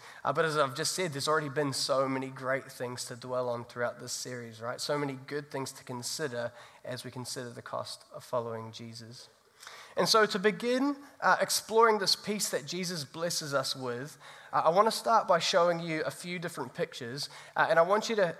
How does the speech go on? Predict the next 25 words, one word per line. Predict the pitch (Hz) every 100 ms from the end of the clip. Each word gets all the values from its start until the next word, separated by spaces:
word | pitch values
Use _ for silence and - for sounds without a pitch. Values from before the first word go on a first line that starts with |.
| -
to |
have | 147 180 202
a |
look, | 185 151 - - -
um, | 143 131 131 -
and | 151
have | 147 233
a |
chat | - 262
with | 262
the |
person | - 240 -
next | 202 202 -
to | 156
you | 147
and | 143
discuss | 156 - 185 170 - - -
which | 175 226 -
of | 240 190
these | 190 196 185 165 - - -
you | 175 185
would | 185
describe | 165 160 - - 160 156 147 131
as | 135 135
peaceful | - 165 170 - - 113 135